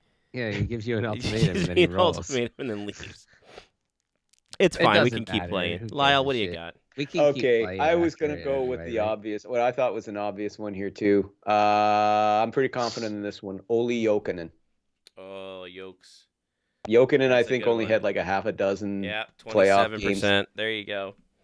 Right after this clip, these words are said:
Speaker 2: There you
Speaker 3: Okay.
Speaker 2: go.
Speaker 1: Whew.
Speaker 2: John?
Speaker 1: Um, I mean, we're kinda fucked already, right?
Speaker 2: That's fine. It's
Speaker 3: Don't
Speaker 2: all right.
Speaker 3: matter. Let's just, let's just
Speaker 2: Just... roll with it.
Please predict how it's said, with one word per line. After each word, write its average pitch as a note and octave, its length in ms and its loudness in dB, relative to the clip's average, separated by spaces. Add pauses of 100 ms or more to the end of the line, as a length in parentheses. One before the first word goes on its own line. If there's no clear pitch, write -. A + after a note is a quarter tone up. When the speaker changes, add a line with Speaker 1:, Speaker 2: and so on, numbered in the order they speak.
(760)
Speaker 2:
There G#2 140 4
you G#2 120 8
Speaker 3:
Okay. - 60 4
Speaker 2:
go. G2 200 4 (640)
Speaker 1:
Whew. F4 260 -2
Speaker 2:
John? E3 360 -2 (3250)
Speaker 1:
Um, F#2+ 440 -2 (320)
I F#2+ 120 0
mean, A2 220 4
we're G#2 120 4
kinda C3 260 2
fucked B2+ 360 -2
already, G2 420 0
right? F2 140 -4
Speaker 2:
That's C3 220 2
fine. E2+ 360 -8 (500)
It's - 120 -18
Speaker 3:
Don't F#3+ 80 4
Speaker 2:
all F3+ 60 4
right. C#3+ 40 2 (140)
Speaker 3:
matter. B2+ 220 8
Let's B2+ 220 2
just, - 300 -4
let's C#3+ 240 -2
just B2 160 -4
Speaker 2:
Just... - 160 -10
roll F#2+ 320 6
with G2 160 4
it. G2 160 2